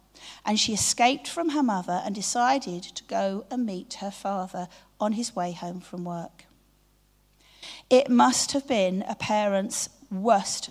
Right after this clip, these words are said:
nightmare. As he was walking home along the path by the side of the railway track,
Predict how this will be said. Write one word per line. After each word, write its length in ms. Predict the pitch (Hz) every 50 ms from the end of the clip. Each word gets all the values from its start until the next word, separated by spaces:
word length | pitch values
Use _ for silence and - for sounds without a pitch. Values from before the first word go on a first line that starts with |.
| - -
nightmare. 600 | 185 180 170 - - - 170 170 170 170 175 - - - - - - - _ _
As 260 | - 240 269 311 - -
he 140 | 339 339
was 160 | 330 339 277 -
walking 460 | 262 262 262 254 - - 247 226 220
home 440 | 202 - 220 214 214 202 196 202 - -
along 280 | 208 208 202 196 196
the 100 | 190 180
path 640 | 175 - - - - 226 214 202 202 190 - - - -
by 160 | 185 180 175
the 80 | 190
side 800 | 180 - - - - 247 285 349 370 349 339 285 254 226 208 -
of 160 | 180 175 - -
the 80 | 180
railway 420 | 190 180 175 180 185 180 175 170 175
track, 480 | - - 196 202 208 208 - - -